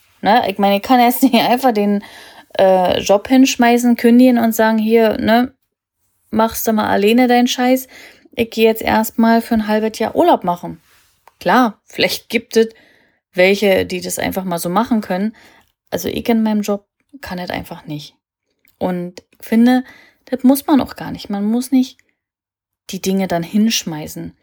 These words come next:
Und ich finde es ehrlich gesagt manchmal auch schwierig, wenn man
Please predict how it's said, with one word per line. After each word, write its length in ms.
Und 180
ich 120
finde 180
es 100
ehrlich 360
gesagt 360
manchmal 360
auch 100
schwierig, 920
wenn 220
man 500